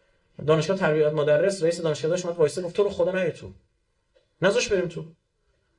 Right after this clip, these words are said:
موضوع سخنرانی شد حمایت، مقایسه حمایت‌های اتحادیه اروپا،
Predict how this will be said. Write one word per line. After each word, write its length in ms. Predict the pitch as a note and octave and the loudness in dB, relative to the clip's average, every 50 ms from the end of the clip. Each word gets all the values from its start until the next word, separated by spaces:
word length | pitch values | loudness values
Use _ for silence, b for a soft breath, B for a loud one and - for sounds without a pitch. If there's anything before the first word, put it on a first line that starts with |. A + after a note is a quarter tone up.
| _ - | _ 2
موضوع 260 | E3 F#3 F#3 G3 A#3 | 4 6 6 4 4
سخنرانی 440 | A3+ A3 F#3 F#3 F3 F3 G3+ A3+ A3+ | 2 0 0 0 0 0 -2 -2 -2
شد 180 | - F#3+ - | -4 -6 -6
حمایت، 540 | - - F3 F3 F#3 F3 F3 F3 F3 E3+ D#3 - | -6 -8 -6 -4 -2 -2 0 0 0 -2 -4 -4
مقایسه 520 | D#3 F3 F3+ F3 F3 F3 E3+ - G#3+ G3 | -4 -4 -2 0 0 -2 0 2 0 0
حمایت‌های 480 | E3 E3 D#3+ D#3+ D#3+ D#3 D#3 G3+ F#3 E3 | 2 0 -2 -2 -2 0 0 2 2 2
اتحادیه 400 | E3 - - D#3+ D#3 D#3+ F#3+ G#3 | 0 2 2 2 4 6 4 4
اروپا، 680 | F#3 F3 D#3+ D#3 D3 - E3 E3 F#3 A3+ C4 D#4+ E4 | 4 2 0 -2 -2 2 4 4 4 4 2 0 -4